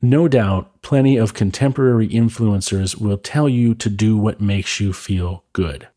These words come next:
but that's not the Stoic approach to sorting out which things you should choose to concern yourself with. So, step two, honestly assess your limitations and your skills.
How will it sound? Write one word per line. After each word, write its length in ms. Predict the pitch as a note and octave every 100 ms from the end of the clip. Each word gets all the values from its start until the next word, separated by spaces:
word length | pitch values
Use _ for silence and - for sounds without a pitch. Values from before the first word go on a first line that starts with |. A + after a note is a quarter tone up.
| -
but 120 | -
that's 300 | E3+ F3+ -
not 220 | C#3 C#3
the 100 | G#2+
Stoic 480 | - - A#2 A2+ -
approach 480 | G2+ - F#2+ F#2+ -
to 120 | F#2
sorting 420 | - - B2+ A2+
out 260 | G2 F#2 -
which 360 | G#2+ C3+ -
things 420 | - G#2 G2+ F#2+ -
you 140 | F#2+
should 320 | - F#2+ F2
choose 500 | - - B2 A#2 G#2+
to 180 | - G#2
concern 540 | - A2 - D#3+ D#3+
yourself 500 | G#2+ F2 - D#2+ -
with. 320 | - - - - _
So, 500 | - - A#2 G#2+ G2 -
step 460 | - D3+ D3 -
two, 480 | - F#3 G2 F2 G#2 _ -
honestly 760 | A#2+ D3+ E3 - - C#3+ C3+ -
assess 720 | G#2 - B2 A#2 A2+ - -
your 220 | G2+ F#2
limitations 960 | F2+ D#2+ - - F2 - - - - - _ -
and 160 | F#2
your 60 | E2+
skills. 640 | - F#3 F3+ F2 - -